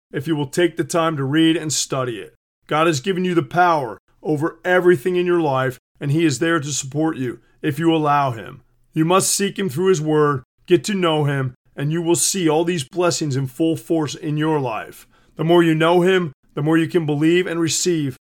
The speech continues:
because Romans chapter ten, verse seventeen says,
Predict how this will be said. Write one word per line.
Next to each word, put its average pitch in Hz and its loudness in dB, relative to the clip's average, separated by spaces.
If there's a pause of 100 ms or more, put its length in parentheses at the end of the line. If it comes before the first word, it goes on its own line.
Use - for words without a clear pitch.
(140)
because 135 -4
Romans 160 -2
chapter 156 -4
ten, 165 -2
verse 165 -2
seventeen 165 -2
says, 156 -2